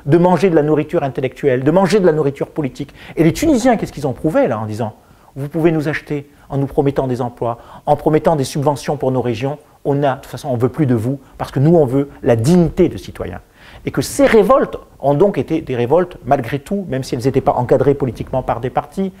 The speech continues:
même si ce n'étaient pas des révoltes organisées par, euh,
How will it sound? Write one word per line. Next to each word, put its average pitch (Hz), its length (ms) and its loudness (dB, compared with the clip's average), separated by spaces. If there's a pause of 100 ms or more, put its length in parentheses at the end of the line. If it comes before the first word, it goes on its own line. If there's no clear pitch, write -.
(400)
même 151 220 4
si - 140 -8
ce - 100 -12
n'étaient 135 140 -2
pas 156 120 2
des 135 120 2
révoltes 135 480 2
organisées 156 640 4
par, 151 340 2
euh, 110 100 2